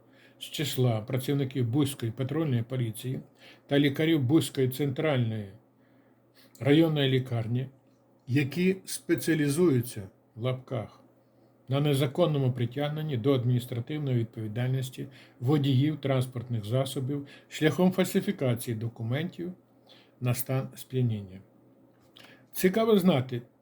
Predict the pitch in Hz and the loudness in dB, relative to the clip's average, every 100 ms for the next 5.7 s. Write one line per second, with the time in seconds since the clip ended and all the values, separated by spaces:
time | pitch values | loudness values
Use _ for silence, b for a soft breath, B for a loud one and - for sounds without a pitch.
0 | _ _ _ _ - 143 113 123 - 120 | _ _ _ _ -2 0 2 0 0 2
1 | 165 196 120 107 - 127 120 123 107 135 | 2 2 -2 -2 -2 0 0 -2 0 0
2 | 131 117 107 135 127 135 123 120 120 123 | 0 -6 -6 -2 0 2 2 2 2 2
3 | 123 117 113 110 107 294 - 110 - B | 0 -2 -4 -6 -4 -4 -2 -6 -8 B
4 | B B B - - 226 - 170 135 110 | B B B -4 2 2 2 4 4 4
5 | - 151 147 127 113 104 | 0 2 2 2 -4 -4